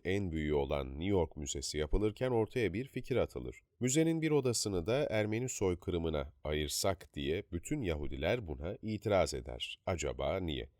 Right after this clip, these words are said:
İçeride ve dışarıda Yahudilerin, İsrail'in Gazze'de uyguladıklarının İkinci Dünya Savaşı sırasında Almanların Yahudilere uyguladıklarına benzetilmesine kızmalarının sebebi,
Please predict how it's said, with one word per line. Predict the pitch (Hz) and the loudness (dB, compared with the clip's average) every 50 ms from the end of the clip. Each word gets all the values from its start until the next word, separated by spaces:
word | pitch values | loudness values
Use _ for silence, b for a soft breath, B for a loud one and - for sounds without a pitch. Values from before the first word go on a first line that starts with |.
| _ - | _ -4
İçeride | 127 - - 180 170 170 175 175 | -2 2 4 4 4 4 4 4
ve | 170 160 143 | 4 2 2
dışarıda | 139 127 - 143 135 127 127 135 | 0 0 0 2 2 2 2 2
Yahudilerin, | 127 117 101 95 90 82 80 76 73 73 90 107 113 | 2 2 2 2 0 0 0 0 2 2 2 0 -2
İsrail'in | 85 92 - - 101 101 98 95 95 98 98 | -4 -2 -2 0 2 2 4 4 2 0 0
Gazze'de | 92 98 104 107 101 104 95 101 | 0 0 -2 0 -2 -2 0 0
uyguladıklarının | 92 90 87 85 85 90 82 82 78 - 82 82 82 82 82 - | 0 2 0 0 0 0 0 0 -2 0 0 2 2 2 -2 -4
İkinci | - - - 92 87 85 85 | -6 -6 -6 -4 -4 -4 -4
Dünya | 76 82 80 80 85 90 92 | -4 -4 -2 0 0 0 0
Savaşı | - 95 87 90 87 - 87 | 0 -2 -2 -2 -4 -4 -4
sırasında | 85 - 82 85 85 - - 85 82 85 | -4 -2 -2 -2 -2 -2 -4 -4 0 0
Almanların | 82 80 80 78 78 78 78 78 78 78 85 95 90 | 2 2 2 0 0 -2 0 0 -2 -2 -2 -2 -2
Yahudilere | 82 82 80 85 80 82 82 85 90 113 | -2 0 0 0 0 0 0 0 0 0
uyguladıklarına | 101 98 92 85 82 85 82 78 82 76 - 82 80 80 80 78 73 | 0 -2 -4 -2 0 0 0 0 -2 -4 -2 -2 -2 0 -2 -2 0
benzetilmesine | 80 78 73 71 78 73 - 80 73 73 71 - - - 76 71 | 0 -2 0 -2 -4 -4 -4 -6 -4 -4 -4 -4 -4 -4 -6 -6
kızmalarının | - - 76 71 73 78 73 73 71 67 65 65 64 | -6 -8 -8 -4 -4 -2 -2 0 -2 -2 -4 -6 -8
sebebi, | 64 - - 71 65 - 65 62 73 92 113 | -8 -6 -6 -6 -6 -6 -4 0 2 0 0